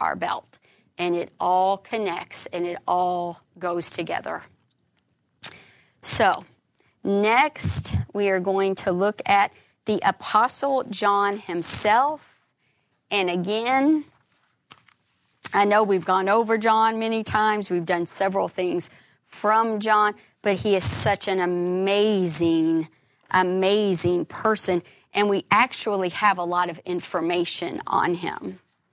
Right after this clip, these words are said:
So, of course, he was one of the twelve disciples, and he is second only to Peter in the amount of times he's mentioned in the Bible. Peter is mentioned a hundred and fifty-six times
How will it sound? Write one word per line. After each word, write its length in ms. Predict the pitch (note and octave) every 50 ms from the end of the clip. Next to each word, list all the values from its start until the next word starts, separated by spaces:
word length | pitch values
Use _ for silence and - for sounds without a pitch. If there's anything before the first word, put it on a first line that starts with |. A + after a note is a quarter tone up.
| - - - - - _ -
So, 180 | - - G3+
of 100 | F#3+ F3
course, 380 | - - - A3 A3+ A3+ A3+ -
he 140 | - A3+ G3+
was 180 | F#3+ G3 F3
one 420 | F#3 F#3+ F#3 G3+ G#3 A3 A3 A3+ G#3+ -
of 220 | - F#3 F#3 E3+
the 100 | E3 F3+
twelve 480 | - - - - G3+ G#3 A3 A3+ A#3 A3
disciples, 1040 | F3+ F3+ E3+ - - - F#3+ F#3+ G#3 A3 - - A#3+ A#3+ A#3+ B3 B3 B3+ A#3+ - - - - _ _ _ _ _ -
and 220 | G#3 G#3 G3+ G3+
he 260 | G3+ A#3 A#3+ A#3 G#3+
is 120 | F#3+ F#3 F3+
second 760 | - - - - - - B3 A#3 D4+ - - D#4+ D4+ C#4+ - _ _ _ -
only 500 | - A#3 B3+ D#4 F#4+ A#4 A#4 A#4 A#4+ A#4 A#4 -
to 160 | - G4+ G4+ -
Peter 680 | - - - G#4+ B4+ C#5 B4 A4+ D#4+ F#3+ F3 - - - _ _ _ _ _ _ _ _ _ _
in 160 | - A#3 A#3+ A#3
the 120 | A3+ A3
amount 360 | G#3 G3+ G3+ G3+ G#3+ A3 C4
of 80 | C#4 -
times 400 | - - - C4+ B3 G#3 F#3+ -
he's 180 | F3 F#3 F3+
mentioned 460 | F3+ F#3+ G3 G#3 G3+ - - F3 F3 F3+
in 80 | F3
the 60 | F3
Bible. 520 | F3 F#3 F3+ E3+ E3+ E3 - - F3 F3 _ _ _ _ _ _ _ _ _ _ _ _ _ _ -
Peter 380 | - - A3+ A#3 A#3 A#3 A3+
is 260 | A3+ F#3 G3 F#3 F3 F3+
mentioned 460 | F#3+ G3 G3 G3+ - - G#3 G#3+ F#3+
a 100 | - D#3
hundred 320 | - F3+ G#3 A3 A3+ G#3+ G3+
and 100 | G3+ -
fifty-six 580 | A#3+ B3 - - D4 - - C#4 D4 - -
times 500 | - - D4 D4+ D#4 D#4+ D#4+ E4 E4 -